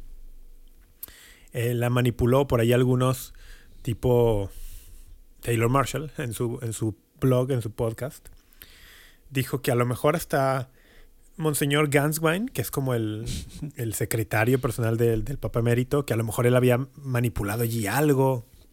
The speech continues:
Speaker 2: ¿Qué?
Speaker 1: Porque hubo dos,
Speaker 2: Que algo así
Speaker 1: hubo dos
Speaker 2: dijo con la
Speaker 1: cosas.
Speaker 2: carta esa, digo, con el, con el libro de, con Sarah y así, ya ves que estuvo ahí.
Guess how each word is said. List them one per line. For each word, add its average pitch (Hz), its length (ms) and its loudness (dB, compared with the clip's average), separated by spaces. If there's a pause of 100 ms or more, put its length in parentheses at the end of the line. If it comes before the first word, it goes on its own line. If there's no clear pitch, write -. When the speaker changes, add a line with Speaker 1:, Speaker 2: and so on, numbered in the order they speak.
(140)
Speaker 2:
¿Qué? 135 140 0
Speaker 1:
Porque 131 280 0
hubo 170 200 8
dos, 180 200 0 (140)
Speaker 2:
Que - 80 2
algo 139 180 8
así 180 160 10
Speaker 1:
hubo 185 140 12
dos - 20 12 (120)
Speaker 2:
dijo 208 60 8
con 180 200 10
la 135 60 10
Speaker 1:
cosas. - 100 2
Speaker 2:
carta 143 380 8
esa, 131 580 6
digo, 135 180 6
con 120 220 0
el, 107 380 0
con 113 200 -6
el 107 80 -4
libro 123 500 4
de, 110 280 -2
con 110 160 -8
Sarah 117 460 2
y 117 60 2
así, 123 220 -2
ya 120 100 0
ves 117 140 -4
que - 80 -10
estuvo 139 360 0
ahí. 127 340 0